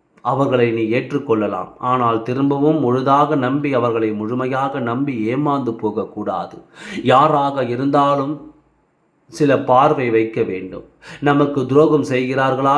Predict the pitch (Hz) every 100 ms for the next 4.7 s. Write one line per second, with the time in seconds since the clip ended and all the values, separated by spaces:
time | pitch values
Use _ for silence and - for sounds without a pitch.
0 | 151 127 113 117 113 107 107 113 131 123
1 | 104 107 127 123 90 85 82 - - -
2 | - - 120 139 151 147 151 156 127 117
3 | 117 139 123 117 120 117 92 - - _
4 | _ _ _ _ - 110